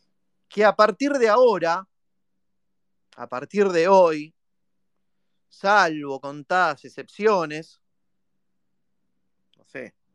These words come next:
si las situaciones técnicas no, no así lo permiten,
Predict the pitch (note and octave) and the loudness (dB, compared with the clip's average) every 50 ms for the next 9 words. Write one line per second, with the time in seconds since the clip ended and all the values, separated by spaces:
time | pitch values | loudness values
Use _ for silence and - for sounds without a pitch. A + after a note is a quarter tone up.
0 | _ _ - - A#2 G#2 G#2+ - A#2 A2+ B2 A#2+ A2+ D3 D3 C#3 B2 - - C#3+ | _ _ -20 -18 -18 -18 -16 -16 -12 -6 -6 -4 -2 -2 -2 -4 -4 -2 0 0
1 | C#3+ D3 C#3 C3 A#2 B2 A#2 A#2 - _ _ _ _ - A2+ - - B2 B2+ B2 | 0 -2 -4 -8 -6 -6 -6 -6 -10 _ _ _ _ -20 -20 -12 -6 -4 -2 -2
2 | B2 B2 - C3 C#3 C#3 C3+ C3+ - C#3 C3+ C3 A2 - B2+ C#3 D#3 D#3+ C#3 - | -2 -4 -6 -4 -2 -2 -2 -2 -4 -6 -6 -4 -4 -4 -6 -6 -6 -8 -6 -6
3 | D#3 D#3 F#3 G3 | -6 -6 -8 -12